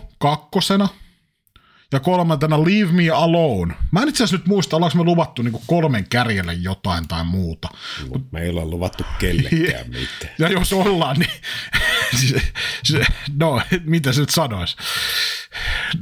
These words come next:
Speaker 1: Se oli vaan
Speaker 2: Mut se huo-, se huomio tästä vielä nyt, kun luettelit
Speaker 1: Mm.
Speaker 2: näitä nimiä, katsoin justiin, niin esimerkiksi tässä Suomen,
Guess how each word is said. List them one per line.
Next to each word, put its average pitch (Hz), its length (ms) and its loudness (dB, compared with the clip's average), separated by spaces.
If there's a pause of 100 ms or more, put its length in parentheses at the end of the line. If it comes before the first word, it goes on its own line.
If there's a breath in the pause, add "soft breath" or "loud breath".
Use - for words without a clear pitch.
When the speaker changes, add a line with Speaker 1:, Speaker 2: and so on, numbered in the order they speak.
(120)
Speaker 1:
Se 143 80 2
oli 160 180 2
vaan 156 120 2
Speaker 2:
Mut - 60 2
se 147 100 6
huo-, 143 540 4 (100)
se 143 180 2
huomio 123 440 4
tästä 110 280 -4
vielä 113 260 2
nyt, 101 180 -2
kun 107 160 -2
luettelit 120 560 2
Speaker 1:
Mm. 87 40 -4
Speaker 2:
näitä 85 200 -4
nimiä, 82 320 0
katsoin 87 400 -2
justiin, 92 380 -2
niin 82 240 -2 (140)
esimerkiksi 87 760 -6 (540)
tässä 95 240 -2
Suomen, 92 600 4